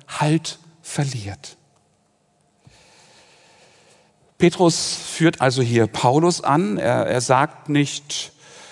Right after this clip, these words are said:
ähm, „Nicht nur ich sehe das so, was ich euch eben mitgeteilt habe,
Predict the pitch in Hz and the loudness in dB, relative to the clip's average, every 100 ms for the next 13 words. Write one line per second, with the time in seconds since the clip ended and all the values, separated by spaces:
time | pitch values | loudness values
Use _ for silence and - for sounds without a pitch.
0 | - - _ _ - 120 120 117 117 120 | -20 -20 _ _ 0 4 4 2 0 0
1 | 143 123 139 143 127 208 - 208 202 190 | 0 2 2 2 0 0 -2 0 2 4
2 | 190 - 202 190 190 175 175 - 147 160 | 2 0 4 4 4 2 -2 0 0 0
3 | 147 160 175 170 156 - 160 185 180 170 | 0 0 2 -2 -4 0 0 2 -4 -2
4 | 151 160 156 160 151 160 160 | 0 0 2 2 2 2 0